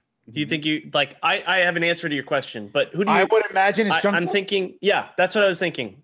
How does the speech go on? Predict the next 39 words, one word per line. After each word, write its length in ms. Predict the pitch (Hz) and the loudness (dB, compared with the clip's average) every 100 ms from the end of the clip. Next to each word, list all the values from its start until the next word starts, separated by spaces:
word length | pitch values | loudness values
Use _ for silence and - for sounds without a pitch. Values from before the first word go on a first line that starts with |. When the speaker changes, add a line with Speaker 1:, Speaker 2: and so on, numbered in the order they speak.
| _ | _
Speaker 1:
Junk 240 | 190 185 | -4 -2
Buck. 260 | 131 98 - _ _ _ _ _ _ - | -4 -4 -8 _ _ _ _ _ _ -8
Speaker 2:
Okay. 140 | 156 | -6
Speaker 1:
Because 640 | - 165 147 143 139 - - _ _ _ | -2 0 2 0 -4 -12 -16 _ _ _
Shock, 540 | - - 180 180 180 - | -6 0 2 0 -4 -14
he 140 | 170 185 | -6 -2
comes 240 | 226 208 | -2 -2
from 140 | 214 190 | -2 -4
the 100 | 170 | -2
Shock 360 | - 180 170 | 2 2 2
that 140 | 165 147 | -4 -4
beat 340 | 160 160 - _ _ _ _ _ | -4 -4 -6 _ _ _ _ _
the 80 | 143 | -6
Harsha 320 | 160 160 170 | -2 -2 -4
Titans. 680 | - 170 143 120 107 - - _ | -6 -6 -4 -10 -12 -16 -20 _
Speaker 2:
Mm-hmm. 240 | 104 101 92 80 _ _ _ _ _ _ _ _ _ 185 | -18 -18 -20 _ _ _ _ _ _ _ _ _ _ -2
Speaker 1:
I 80 | |
don't 100 | 185 | 2
know. 160 | 190 180 | 4 4
In 60 | 151 | 4
my 120 | 147 | 2
head, 200 | 185 185 | 2 0
it's 120 | 135 | -2
just 220 | 156 - | -8 -2
like, 300 | 143 131 - - | -2 -2 -4 -4
"Look, 340 | 165 - - _ _ _ _ _ _ _ _ _ _ _ _ | -4 -4 -12 _ _ _ _ _ _ _ _ _ _ _ _
we, 480 | 131 135 135 135 - | -14 -8 -6 -6 -10
we 220 | 139 143 | -6 -6
beat 320 | 160 156 156 - | -2 -4 -4 -6
you. 300 | 107 120 143 _ _ _ _ _ _ _ _ | -8 -8 -12 _ _ _ _ _ _ _ _
I'm 140 | 123 127 | -10 -8
in 80 | 120 | -8
charge," 420 | 156 135 98 - | -6 -4 -6 -10
you 80 | 127 | -10
know? 160 | 127 | -8
Speaker 2:
I, 80 | 147 - | -6 0
Speaker 1:
I 100 | 180 | 2
don't 120 | |
Speaker 2:
I, 40 | 170 | 2